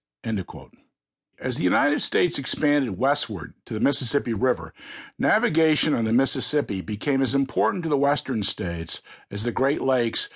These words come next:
to the Erie Canal to the Hudson River and on to New York City, the Atlantic, and Europe. The new state of Ohio, recently admitted into the Union, was especially dependent on the Mississippi,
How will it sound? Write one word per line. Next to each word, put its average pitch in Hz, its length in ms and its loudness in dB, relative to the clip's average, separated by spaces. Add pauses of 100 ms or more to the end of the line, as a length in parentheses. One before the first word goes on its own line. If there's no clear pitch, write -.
(140)
to - 60 -16
the 117 160 -4
Erie 143 200 2
Canal 113 680 0
to - 100 -10
the 101 100 -2
Hudson 123 420 -2
River 101 440 -4
and 101 140 -4
on 127 220 2
to 120 100 -6
New 107 120 -2
York 113 440 -2
City, 101 580 0 (320)
the - 120 -2
Atlantic, 123 580 0 (480)
and 120 320 0
Europe. 90 320 -4 (760)
The 147 80 -2
new 240 160 6
state 226 280 2
of 196 60 4
Ohio, 135 760 2
recently 165 480 0
admitted 131 440 2
into 123 180 2
the 98 100 -2
Union, 110 440 2 (100)
was 117 100 -2
especially 196 600 0
dependent 165 520 -4
on 135 120 0
the 120 40 2
Mississippi, 120 720 0